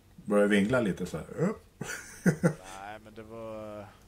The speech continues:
Speaker 2: man kände, man blev lite, lite snurrig. Eh,
Speaker 1: Ja.
Speaker 2: ja. Nej, men det var, det var lite läskigt, och han såg ut som en liten alien när han kom ut. Så här, Conehead.
Speaker 1: Mhm.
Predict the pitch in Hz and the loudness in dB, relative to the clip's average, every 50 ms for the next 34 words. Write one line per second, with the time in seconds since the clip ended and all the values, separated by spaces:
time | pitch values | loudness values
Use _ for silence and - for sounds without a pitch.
0 | - - - - - - - - - - - 110 110 - - 117 107 110 113 120 | -20 -20 -20 -20 -20 -20 -20 -20 -20 -16 -14 -12 -10 -8 -8 -8 -8 -10 -10 -10
1 | 117 113 110 110 107 107 107 107 104 104 - - - - - - - - - - | -10 -8 -8 -8 -8 -8 -8 -8 -10 -12 -16 -18 -20 -20 -20 -20 -20 -20 -20 -20
2 | - - - - 110 110 113 127 127 120 123 - - 123 120 113 110 110 110 - | -20 -20 -20 -18 -16 -12 -10 -10 -10 -10 -12 -14 -10 -10 -8 -8 -8 -10 -12 -12
3 | 120 113 - 123 113 104 101 98 101 104 104 - - - - - - - - - | -14 -14 -12 -12 -14 -14 -14 -14 -14 -14 -16 -16 -18 -20 -20 -20 -20 -20 -20 -18
4 | - 104 104 101 101 98 98 101 98 98 98 - 127 104 131 - - - - - | -14 -12 -12 -10 -10 -10 -10 -10 -4 2 4 4 6 4 4 0 -4 -4 -6 -6
5 | - - - - - - 101 104 107 110 104 - - - - - - - - - | -8 -12 -6 -4 -2 -2 -2 -4 -10 -10 -12 -14 -18 -20 -20 -20 -20 -20 -16 -12
6 | 123 131 135 139 135 135 131 135 139 147 147 139 135 135 131 131 127 127 123 127 | -8 -6 -4 -4 -4 -4 -4 -4 -2 0 0 0 0 0 -2 -2 -2 -4 -6 -6
7 | 135 143 143 139 143 135 - 147 131 117 - - - 117 117 - 123 120 123 120 | -4 -4 -4 -4 -4 -6 -6 -6 -6 -6 -6 -8 -10 -10 -10 -8 -8 -8 -8 -8
8 | - - 135 127 - - 120 110 110 - 113 110 98 113 127 127 123 117 110 104 | -8 -8 -8 -8 -8 -10 -12 -10 -10 -10 -10 -8 -6 -2 -2 0 0 0 -2 -2
9 | 101 101 101 104 101 98 - - 104 101 101 98 95 - - - - - - - | -4 -6 -8 -10 -12 -12 -12 -12 -12 -10 -12 -12 -12 -14 -14 -16 -16 -18 -18 -18
10 | - - - - - 101 101 98 95 - - - - - - - - 131 120 117 | -18 -18 -14 -12 -10 -10 -10 -10 -12 -14 -18 -20 -18 -18 -14 -10 -6 -6 -6 -6
11 | 113 107 101 98 95 95 - - - - - - - - - - - - - - | -6 -10 -10 -12 -12 -14 -18 -20 -20 -20 -20 -20 -20 -20 -20 -20 -20 -20 -20 -20
12 | - - - 95 95 95 107 113 | -6 0 4 6 6 8 6 4